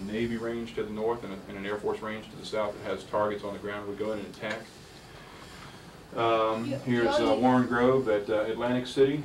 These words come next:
Speaker 1: and then Indiantown Gap is, uh, right here,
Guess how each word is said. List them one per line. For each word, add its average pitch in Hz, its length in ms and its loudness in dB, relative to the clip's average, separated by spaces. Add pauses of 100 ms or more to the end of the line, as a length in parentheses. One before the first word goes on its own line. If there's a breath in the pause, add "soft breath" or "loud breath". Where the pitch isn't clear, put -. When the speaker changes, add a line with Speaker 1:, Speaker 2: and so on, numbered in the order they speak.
(140)
Speaker 1:
and 113 140 -6
then 110 200 -6
Indiantown 123 580 2
Gap 127 240 -4 (100)
is, 107 340 -6
uh, 107 260 -4
right 113 200 -4
here, 95 160 -6